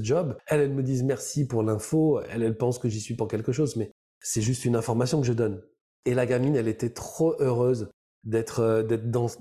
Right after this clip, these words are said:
dans ce truc-là, d'être une, un bienfait collatéral, quoi. Non, mais c'est, c'est, pff, voilà.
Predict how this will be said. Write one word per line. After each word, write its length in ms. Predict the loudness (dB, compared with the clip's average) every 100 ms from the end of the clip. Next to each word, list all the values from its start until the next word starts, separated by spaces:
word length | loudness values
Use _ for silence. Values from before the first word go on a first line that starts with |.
| -6
dans 200 | -2 -2
ce 160 | -2 -6
truc-là, 540 | -8 -10 -4 0 0
d'être 260 | 0 -2 -2
une, 260 | -2 -4 -10 -20 _
un 80 | -2
bienfait 400 | 0 0 0 -2
collatéral, 580 | 0 -2 0 -2 -2 -2
quoi. 280 | -2 -4 -6 _ _ _ -2
Non, 80 | 0
mais 120 | 0
c'est, 280 | 0 -2 -2
c'est, 280 | -6 -4 -6
pff, 340 | -6 -16 -18 -20
voilà. 240 | -18 -16